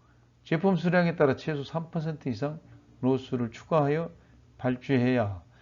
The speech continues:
생산이 원활하며 바이어가 요구하는 오 도 수량을 맞출 수 있습니다. 특히 생산업체 벤더의 경우 원단 요청은 원가와 직결되기 때문에 정확하게 산출해야 하며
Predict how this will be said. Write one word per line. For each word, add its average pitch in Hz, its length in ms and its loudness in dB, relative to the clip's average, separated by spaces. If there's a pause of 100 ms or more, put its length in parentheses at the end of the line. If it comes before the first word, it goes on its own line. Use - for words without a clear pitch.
(200)
생산이 143 580 -2
원활하며 110 640 -2
바이어가 127 500 2
요구하는 120 420 0
오 139 220 -2
도 143 160 0
수량을 139 460 -4
맞출 135 340 -8
수 - 140 -10
있습니다. 87 500 -14 (1600)
특히 196 240 4
생산업체 190 560 6
벤더의 165 420 2
경우 123 400 -2 (360)
원단 151 420 0
요청은 131 460 -4 (120)
원가와 147 600 0
직결되기 156 560 -4
때문에 92 400 -8 (420)
정확하게 143 640 2
산출해야 127 480 -8
하며 107 380 -6